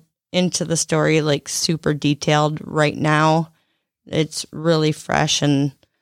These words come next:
there's just a lot of different stories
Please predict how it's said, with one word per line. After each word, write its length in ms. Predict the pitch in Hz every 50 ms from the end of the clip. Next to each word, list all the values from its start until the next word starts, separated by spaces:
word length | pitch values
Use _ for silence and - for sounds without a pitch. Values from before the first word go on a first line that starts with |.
| _ _ _ _ _ _ _ _ _ _ _ _
there's 240 | - 160 156 156 143
just 300 | - - 160 156 - -
a 60 | 147
lot 260 | 147 147 143 143 143
of 100 | 143 139
different 320 | 139 143 - - 131 - -
stories 720 | - - - - 135 139 139 139 139 135 143 - -